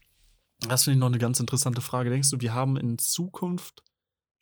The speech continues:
also dass, dass die Informationen, die wir jetzt gerade ansammeln, dass die irgendwann verloren gehen werden, oder wird sich Informations-, S-, äh, Speicherung, Sicherung s-,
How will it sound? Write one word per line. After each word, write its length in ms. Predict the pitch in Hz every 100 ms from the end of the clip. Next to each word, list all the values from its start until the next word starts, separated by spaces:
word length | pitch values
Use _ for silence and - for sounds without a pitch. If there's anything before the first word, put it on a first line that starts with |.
| _ _ _ _ _ _ _ _ _ _ _ -
also 220 | 139 131
dass, 300 | 127 135 -
dass 240 | 123 -
die 160 | - 170
Informationen, 600 | 156 143 135 123 143 143
die 100 | 117
wir 100 | 113
jetzt 500 | 110 147 - - -
gerade 480 | 151 123 135 127 113 127
ansammeln, 760 | - 151 139 110 113 123 156 170
dass 200 | - -
die 100 | 143
irgendwann 340 | 151 160 147
verloren 640 | 139 113 113 135 170 170 - _
gehen 360 | 147 160 160 143
werden, 340 | 156 160 156
oder 240 | 143 131
wird 120 | 139 139
sich 220 | 135 - _ _ _
Informations-, 1120 | 127 113 127 123 123 - 135 147 147 - - _ _ _ - - _ _ _ _ -
S-, 260 | 123 123
äh, 240 | 143 - 139
Speicherung, 560 | - 127 139 143 135
Sicherung 600 | 127 135 135 127 135 139 - - _ _ _ _ -
s-, 140 | 107